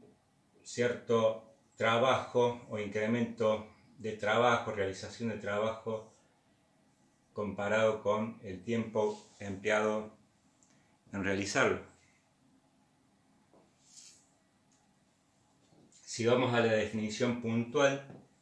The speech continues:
sería la potencia o, o la potencia instantánea, hablar de igual a la derivada del trabajo con respecto al tiempo. Si es que hay alguna forma funcional W en función del tiempo, se hace, se hace una derivada.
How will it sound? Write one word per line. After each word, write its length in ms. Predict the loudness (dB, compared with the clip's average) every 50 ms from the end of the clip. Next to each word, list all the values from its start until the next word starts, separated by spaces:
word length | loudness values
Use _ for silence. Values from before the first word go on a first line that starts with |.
| _ _ _ _ _ _ _
sería 480 | -10 -6 -4 -2 2 2 4 4 4
la 180 | 4 4 2 2 2
potencia 720 | 0 0 2 2 2 2 2 2 2 0 -2 -2 0 -2
o, 260 | -4 -6 -6 -6 -4
o 80 | -2 -2
la 160 | -2 -2 0
potencia 440 | -2 0 0 0 -2 -2 -2 -4 -6
instantánea, 680 | -6 -2 0 2 2 4 4 6 6 6 6 6 4
hablar 320 | 4 4 6 4 6 6 6
de 360 | 6 6 6 2 -2 -8 -10 -8 -6 -4
igual 500 | 0 4 6 6 6 6 2 -4 -10 -18 -20 _ _ _ _ _ _
a 140 | -2 0 2
la 100 | 2 2
derivada 600 | 2 2 2 2 4 4 4 4 4 4 2 2
del 120 | 0 -2
trabajo 480 | -2 -2 -2 0 0 -2 -2 -4 -10 -12
con 140 | -10 -10 -10
respecto 460 | -10 -12 -12 -10 -10 -10 -8 -8 -10
al 80 | -10 -6
tiempo. 600 | -4 -2 -2 -2 -2 -4 -4 -6 -6 -6 -10 -12 -20 -20 _ _ _ _ _ -20 -20 -20 _ _ _ _ _ _ -18
Si 180 | -12 0 2 2
es 160 | 2 2 2
que 140 | 4 6 6
hay 160 | 8 8 6
alguna 300 | 6 6 6 4 2 0
forma 760 | -2 2 2 4 4 4 4 4 4 4 2 0 -6 -14 -14 -10
funcional 840 | -10 -8 -8 -4 -2 0 0 2 4 4 4 4 4 2 -4 -12 -18 -20 _ _ _ _ -20 -8
W 720 | -4 -4 -2 0 2 4 6 6 6 4 2 -2 -10 -18 -20 _
en 160 | -14 -12 -12 -10
función 360 | -10 -10 -6 -4 -2 0 0
del 180 | 0 -2 -2
tiempo, 420 | 0 0 2 2 0 -2 -4 -8 -8
se 180 | -6 -6 -8
hace, 220 | -8 -6 -6 -6 -6
se 220 | -6 -6 -8 -8
hace 180 | -8 -6 -6 -4
una 120 | -4 -2
derivada. 760 | -2 -2 -2 0 2 4 4 4 4 2 0 -4 -10 -16